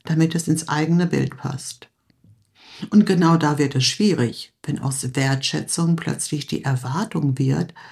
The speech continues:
dass sich alles dem eigenen Weltbild unterordnet.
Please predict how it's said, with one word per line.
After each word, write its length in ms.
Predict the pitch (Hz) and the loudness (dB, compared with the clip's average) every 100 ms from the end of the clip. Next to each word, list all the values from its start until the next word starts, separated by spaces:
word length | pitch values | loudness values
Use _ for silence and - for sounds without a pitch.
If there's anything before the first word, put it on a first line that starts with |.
| - - - - - - | -20 -20 -20 -20 -20 -4
dass 200 | 175 165 | -2 -2
sich 240 | 170 - | -4 -2
alles 400 | 175 214 254 - | 0 2 0 -2
dem 240 | 185 165 165 | 0 0 -2
eigenen 560 | 151 170 180 175 165 | -2 0 4 4 4
Weltbild 600 | 147 143 135 156 151 - | 0 -2 -2 0 0 -2
unterordnet. 960 | 165 151 139 131 131 135 135 139 131 - | -2 -2 -2 -4 -4 -6 -6 -6 -6 -14